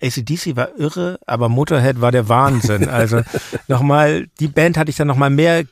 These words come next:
Speaker 1: gepackt und, ähm, und du hattest dir dann ein Album gekauft, was ja gar nicht so leicht war in der D D R. Und zwar, das war hier,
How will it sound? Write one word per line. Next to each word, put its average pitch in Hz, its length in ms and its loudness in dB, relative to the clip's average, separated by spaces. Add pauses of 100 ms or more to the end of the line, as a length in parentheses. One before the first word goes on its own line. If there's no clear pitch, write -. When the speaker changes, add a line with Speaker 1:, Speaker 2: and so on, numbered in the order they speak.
(220)
Speaker 1:
gepackt - 880 -6
und, 120 360 -2
ähm, 113 420 -2 (560)
und 110 120 -8
du 143 80 -4
hattest 165 280 -8
dir 160 100 0
dann 151 160 -4
ein 139 220 -6 (100)
Album 156 480 -2
gekauft, 127 320 -2
was 127 80 -2
ja 147 80 2
gar 135 140 0
nicht 143 100 0
so 127 80 -2
leicht 139 380 -2
war 113 260 2
in 120 140 -2
der 107 260 0
D 107 180 -2
D 110 100 -2
R. 117 440 0
Und 120 280 -2
zwar, 123 520 -2 (480)
das 120 280 -4
war 117 300 0
hier, 110 640 -4